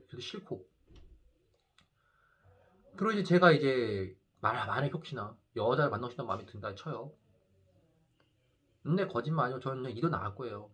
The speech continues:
머리도 이렇게 나가고 나가서 그냥 보여줄 겁니다. 내 그냥 있는 생각 그냥 말할 거예요. "아, 난 이렇게 생각하는데 뭐 나 좋냐 싫냐? 뭐 알아서 해라." <clears throat> 참 미련을 안 둬요, 이게.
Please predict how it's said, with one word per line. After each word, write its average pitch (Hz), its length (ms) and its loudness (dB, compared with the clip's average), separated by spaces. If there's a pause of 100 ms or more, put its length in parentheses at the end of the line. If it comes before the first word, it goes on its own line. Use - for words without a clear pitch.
(240)
머리도 127 280 0
이렇게 - 160 -12
나가고 113 560 0 (400)
나가서 180 320 2
그냥 196 180 2
보여줄 170 260 -2
겁니다. 185 260 0
내 160 120 4
그냥 156 160 2
있는 151 460 0
생각 165 180 2
그냥 151 160 0
말할 117 320 -2
거예요. 139 380 -6 (580)
"아, 175 80 0
난 202 120 2
이렇게 185 140 2
생각하는데 196 640 -2 (1700)
뭐 190 160 -2
나 175 100 4
좋냐 180 240 0
싫냐? 185 420 -4 (300)
뭐 185 100 -8
알아서 233 240 -2
해라." 202 240 0 (1500)
<clears throat> - 380 2 (480)
참 180 180 0
미련을 185 360 6
안 131 160 6
둬요, 113 240 -2
이게. 104 220 -12